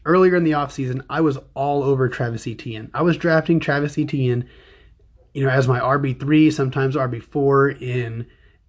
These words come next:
every stinking best ball draft. And then I noticed, I noticed I started to feel a little uncomfortable with where I was gonna have to draft him, and I noticed he was climbing up the A D P.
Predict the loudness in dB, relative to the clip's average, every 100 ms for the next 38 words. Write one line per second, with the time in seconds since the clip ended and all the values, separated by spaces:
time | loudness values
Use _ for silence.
0 | -6 -2 2 2 2 -2 0 0 -2 -4
1 | -8 -8 -8 -8 -8 -12 -20 -20 -20 _
2 | _ -20 -20 -20 -20 _ _ -20 -20 _
3 | -20 -18 -2 2 4 2 2 2 4 4
4 | 2 -2 -18 _ _ _ _ _ _ _
5 | _ _ _ _ _ _ -20 -2 4 6
6 | 6 2 0 -2 -2 2 2 4 4 4
7 | 4 2 -2 0 0 2 4 2 2 0
8 | 0 2 0 0 0 -2 -2 -6 -2 0
9 | 0 0 -2 0 0 2 2 0 -4 -2
10 | 0 0 0 -4 _ _ _ _ _ _
11 | _ _ -4 0 2 4 2 0 0 0
12 | 2 0 0 0 0 -10